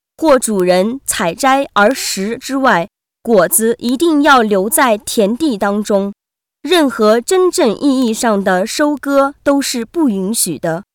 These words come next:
仅有采食是被允许的。通过这一安息，土壤得以复兴，恢复元气。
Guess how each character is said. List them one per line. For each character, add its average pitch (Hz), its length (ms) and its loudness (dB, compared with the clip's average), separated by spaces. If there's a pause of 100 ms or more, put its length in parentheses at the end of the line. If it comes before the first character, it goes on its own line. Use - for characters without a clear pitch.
(340)
仅 285 280 4
有 294 200 4
采 175 340 -6
食 190 500 -6
是 - 240 -8
被 214 260 0
允 196 300 -2
许 - 220 -2
的。 165 300 -6 (920)
通 349 240 2
过 254 320 2
这 294 280 0
一 233 140 0
安 233 260 0
息， 240 380 -2 (280)
土 285 240 2
壤 202 320 2
得 220 160 2
以 247 180 2
复 247 280 -8
兴， 277 420 -2 (280)
恢 349 200 2
复 262 220 -2
元 185 320 0
气。 226 360 -2